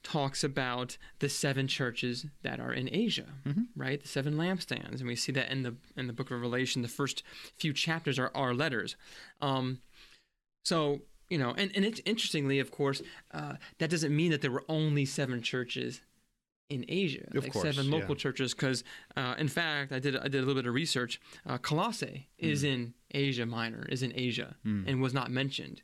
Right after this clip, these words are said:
Speaker 2: Right.
Speaker 1: And, uh, he wrote, Paul wrote letter to the Colossians.
Speaker 2: Sure.
Speaker 1: So there's a church at Colossae. It's kind of a, probably an important church, but obviously it was not included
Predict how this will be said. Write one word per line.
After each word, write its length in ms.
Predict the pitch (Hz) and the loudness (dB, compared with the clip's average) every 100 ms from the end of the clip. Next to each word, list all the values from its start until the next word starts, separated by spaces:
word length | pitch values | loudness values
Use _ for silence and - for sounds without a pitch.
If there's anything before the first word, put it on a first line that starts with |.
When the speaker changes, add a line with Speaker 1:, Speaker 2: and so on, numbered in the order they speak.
| - | -6
Speaker 2:
Right. 280 | 90 87 - - | -4 -4 -6 -6
Speaker 1:
And, 420 | 123 123 127 - | -4 -2 -4 -6
uh, 160 | 64 | -6
he 140 | 123 143 | 0 0
wrote, 240 | 127 135 - _ _ - _ _ | 0 -2 -8 _ _ -20 _ _
Paul 200 | 131 127 | -2 0
wrote 180 | 127 - | 0 0
letter 240 | 131 123 | 0 0
to 100 | 120 | -2
the 80 | - | -6
Colossians. 560 | - 156 247 - - - | -4 -2 -2 -4 -10 -10
Speaker 2:
Sure. 220 | - 120 | -4 -2
Speaker 1:
So 120 | 131 | 0
there's 160 | 147 160 | 2 2
a 60 | 165 | 2
church 260 | - 302 | 0 0
at 80 | 143 | 0
Colossae. 520 | - 190 160 120 127 139 - - _ | 0 -2 -2 -2 -4 -6 -18 -20 _
It's 100 | - | -14
kind 220 | - 170 139 | -2 0 0
of 80 | |
a, 640 | 127 123 - - - _ - - | 0 -4 -10 -20 -20 _ -14 -4
probably 280 | 147 135 120 | -2 0 0
an 40 | |
important 380 | 117 214 269 135 | 0 0 0 0
church, 340 | 127 123 123 | -2 -2 -2
but 160 | 143 131 | -2 0
obviously 580 | 135 139 135 127 127 123 - - | 0 2 0 0 -2 -4 -10 -6
it 60 | |
was 140 | 131 123 | -2 0
not 240 | 123 - | 0 0
included 600 | 127 113 202 185 117 135 | -4 -4 0 2 0 -4